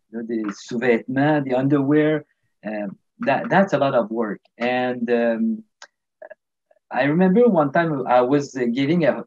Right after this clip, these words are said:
conference with an occupational therapist, and, uh, she told me that just to get dressed in the morning,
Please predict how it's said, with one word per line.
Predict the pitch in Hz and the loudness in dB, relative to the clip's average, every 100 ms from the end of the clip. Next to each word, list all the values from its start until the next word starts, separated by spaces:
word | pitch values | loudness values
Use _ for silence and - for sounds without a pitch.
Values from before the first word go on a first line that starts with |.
| - | -4
conference | 143 135 156 147 | -4 -2 -6 -4
with | 131 | -4
an | 113 107 98 92 | -4 -4 -8 -8
occupational | 101 101 - 123 117 120 | -8 -8 -6 -8 -4 -6
therapist, | - 127 117 113 - - | -2 -4 -2 -6 -6 -8
and, | 110 110 107 104 | -4 -2 -2 -4
uh, | 101 92 _ _ _ _ _ - _ | -6 -10 _ _ _ _ _ -20 _
she | - - 135 | -14 -10 -2
told | 180 208 190 | 4 4 6
me | 202 | 4
that | 180 127 123 _ 113 | 4 0 -4 _ -4
just | - 269 - | -2 -2 -2
to | 160 | -2
get | 135 143 120 | 0 0 -2
dressed | 127 143 180 - - - _ - | -2 2 2 0 -8 -18 _ -12
in | 123 | -8
the | 120 120 | -4 -2
morning, | 123 117 110 95 | -2 0 0 -4